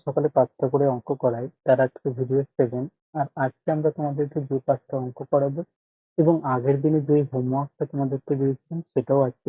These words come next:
তোমাদেরকে সমাধান করাবো। সঙ্গে আজকে ভিডিওতে তোমাদেরকে শেষে একটা হোমওয়ার্ক আমরা দেবো। চলো আজকের প্রশ্নগুলো প্রথমে আমরা দেখে নিই, তারপর আমরা আজকের প্রশ্ন সমাধান করাবো।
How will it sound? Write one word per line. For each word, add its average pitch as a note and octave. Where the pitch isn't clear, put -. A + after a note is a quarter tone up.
তোমাদেরকে B2
সমাধান B2+
করাবো। D3+
সঙ্গে C#3+
আজকে -
ভিডিওতে D3
তোমাদেরকে C3
শেষে C3+
একটা -
হোমওয়ার্ক C3+
আমরা A#2+
দেবো। A2+
চলো E3+
আজকের D3+
প্রশ্নগুলো D#3
প্রথমে C#3+
আমরা B2+
দেখে B2
নিই, F3
তারপর C3
আমরা C3+
আজকের -
প্রশ্ন B2+
সমাধান A#2+
করাবো। A#2+